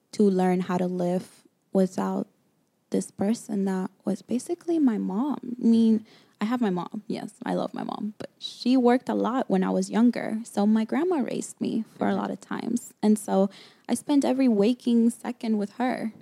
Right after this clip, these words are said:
Speaker 2: Mm-hmm.
Speaker 1: And she taught me everything. And a lot of the qualities that I value in other people, I saw in her. And a lot of the qualities that I have in myself, I got from her. And she is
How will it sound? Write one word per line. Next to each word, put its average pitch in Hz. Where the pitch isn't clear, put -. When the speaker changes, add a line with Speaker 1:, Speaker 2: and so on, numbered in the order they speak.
Speaker 2:
Mm-hmm. 220
Speaker 1:
And 208
she -
taught 254
me 262
everything. 240
And 214
a 214
lot 208
of 247
the 247
qualities 220
that 190
I 190
value 196
in 190
other 196
people, 196
I 208
saw 202
in 196
her. 240
And 208
a 208
lot 208
of 233
the 214
qualities 208
that 196
I 190
have 220
in 208
myself, 220
I 220
got 247
from 262
her. 320
And 240
she 262
is 254